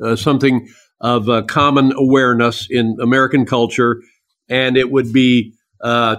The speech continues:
top ten things Dan Quayle did before he had breakfast, and then it would be like that. So that was the staple. And then,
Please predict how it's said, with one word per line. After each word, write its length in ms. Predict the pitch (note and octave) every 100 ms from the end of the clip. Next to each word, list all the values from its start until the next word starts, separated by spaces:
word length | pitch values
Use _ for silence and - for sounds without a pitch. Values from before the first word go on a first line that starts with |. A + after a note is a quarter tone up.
| -
top 200 | D#3+ D#3+
ten 160 | E3+ D3+
things 360 | D3 D3+ C#3+ A#2+
Dan 320 | C#3 C3+ C3
Quayle 440 | - C3+ C3 B2+
did 220 | A2 B2 G#2+
before 440 | A2+ - A#2+ A#2
he 340 | A#2 A2+ A2 G#2
had 220 | A2 F#2
breakfast, 460 | G#2 F#2+ - - -
and 180 | G#2+
then 140 | A2+ A2
it 80 | G#2
would 160 | G#2
be 120 | G#2
like 260 | G2 G2 F#2+
that. 240 | F#2 D#2+ - _ _ - B2
So 160 | -
that 200 | D#3 E3+ D#3
was 220 | C#3+ G#2
the 100 | A#2
staple. 460 | - C3 A#2+ B2 C#3+
And 140 | D#3
then, 200 | E3